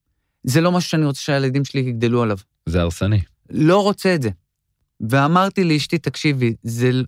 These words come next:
Speaker 1: גרנו שם אומנם בשכירות, וזה היה המזל שלי, כי אמרתי לה, יש לי את האפשרות לבחור לא להיות פה. ואני לא רוצה להיות פה, כי הילדה חוזרת, וזה מציק לה יום, ועוד יום, ועוד יום, ועוד יום, ואני לא מוכן לזה."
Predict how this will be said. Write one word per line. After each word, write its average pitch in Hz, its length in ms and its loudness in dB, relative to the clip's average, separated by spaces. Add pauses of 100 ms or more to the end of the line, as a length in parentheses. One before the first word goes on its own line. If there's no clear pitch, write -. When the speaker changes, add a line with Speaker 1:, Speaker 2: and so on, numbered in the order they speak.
(140)
Speaker 1:
גרנו 151 360 0
שם 175 100 -2
אומנם 147 300 2
בשכירות, 165 480 -2
וזה 131 140 -2
היה 143 120 2
המזל 143 400 0
שלי, 110 340 -2
כי 117 340 -6 (380)
אמרתי 190 200 0
לה, 175 240 2 (680)
יש 175 120 0
לי 208 60 0
את 190 80 -2
האפשרות 170 320 0
לבחור 156 320 0
לא 151 140 2
להיות 151 320 0
פה. - 80 -12 (880)
ואני 131 260 2
לא 180 80 4
רוצה 185 220 0
להיות 170 240 -2
פה, 135 60 -12 (120)
כי 139 160 0
הילדה 135 320 2
חוזרת, 143 400 0
וזה 139 200 2
מציק 165 380 0
לה 117 120 4 (280)
יום, 127 300 2 (260)
ועוד 135 360 2
יום, 110 260 0
ועוד 135 340 2
יום, 120 220 2
ועוד 131 260 2
יום, 117 180 0 (380)
ואני 127 440 2
לא 185 160 4
מוכן 247 320 2
לזה." 110 220 -4